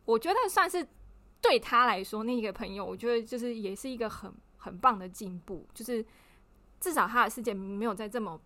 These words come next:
混乱跟塌陷，就是我觉得对他来说，于他是好的。然后听他讲，我觉得蛮舒服的这样子，对。然后在此分享给各位，就是最近有发现，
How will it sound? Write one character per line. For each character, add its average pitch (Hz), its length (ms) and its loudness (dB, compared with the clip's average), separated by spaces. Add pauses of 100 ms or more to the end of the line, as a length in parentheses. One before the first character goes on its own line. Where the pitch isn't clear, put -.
(120)
混 190 320 -4
乱 202 260 -4
跟 196 220 -10
塌 185 280 -4
陷， - 280 -4 (380)
就 240 120 -6
是 233 140 0
我 202 120 -4
觉 220 160 -4
得 220 60 -2
对 262 180 0
他 262 140 2
来 208 80 0
说， 214 260 -4
于 220 160 -6
他 339 260 4
是 330 140 -4
好 - 200 -4 (100)
的。 - 100 -20 (600)
然 226 100 0
后 233 60 6
听 277 160 0
他 302 140 2
讲， 185 200 -2
我 175 60 -8
觉 190 140 -8
得 196 80 -6
蛮 190 180 -8
舒 339 200 4
服 - 260 -4
的 - 200 -8
这 190 80 -8
样 - 160 -8
子， - 140 -18 (220)
对。 139 200 -12 (760)
然 202 120 -8
后 220 80 -2
在 262 160 2
此 196 180 -4
分 240 160 2
享 262 140 2
给 170 100 -8
各 214 160 -2
位， 214 100 -2
就 214 120 -2
是 214 100 -4
最 226 160 2
近 214 140 0
有 180 100 -6
发 220 180 4
现， 220 240 0